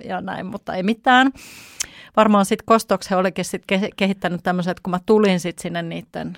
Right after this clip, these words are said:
kämpille tai sinne niitten talolle, niin ne oli silleen, että no joo, että me ollaan kutsuttu tänne yhdeksän aikuista ja yhdeksän lasta, että meillä on huomenna täällä niinku Thanksgiving-juhlat.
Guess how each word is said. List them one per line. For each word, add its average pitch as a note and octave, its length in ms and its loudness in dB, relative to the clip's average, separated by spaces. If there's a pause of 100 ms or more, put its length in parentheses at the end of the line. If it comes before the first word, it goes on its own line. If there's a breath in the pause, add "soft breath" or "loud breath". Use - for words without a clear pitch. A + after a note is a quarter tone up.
(160)
kämpille F#3+ 640 0
tai F3 160 -4
sinne E3+ 240 -8
niitten F3 380 -10
talolle, E3+ 420 -2 (1040)
niin G3 200 0
ne F#3 80 -2
oli F3+ 160 -4
silleen, F3+ 340 -6
että F#3+ 160 -8
no A3 60 0
joo, A#3 280 2
että G3 340 -2 (400 loud breath)
me G#3 60 0
ollaan F#3+ 220 2
kutsuttu - 500 -6 (100)
tänne F#3 260 -6
yhdeksän G#3 480 0
aikuista F#3 580 -4
ja E3+ 60 -4
yhdeksän F#3 460 -6
lasta, B3+ 400 0
että G3 120 -4
meillä F#3 140 -2
on F#3 60 -2
huomenna F3+ 360 -2
täällä F3+ 220 -6
niinku F3 220 -10
Thanksgiving-juhlat. - 1200 -10